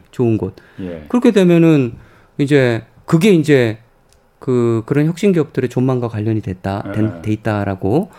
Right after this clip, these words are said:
Speaker 1: 생각을 하는 거죠. 근데 저희가 이제 지방을 보면은 지방은 그런 공간이 굉장히 부족해요.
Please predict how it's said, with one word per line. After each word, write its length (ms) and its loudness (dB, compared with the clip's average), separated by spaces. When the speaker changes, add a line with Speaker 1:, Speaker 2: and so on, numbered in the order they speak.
Speaker 1:
생각을 380 -4
하는 180 -6
거죠. 240 -10
근데 560 0
저희가 680 -2
이제 100 -4
지방을 540 -2
보면은 600 -2
지방은 800 0
그런 300 0
공간이 560 -4
굉장히 560 -2
부족해요. 560 -6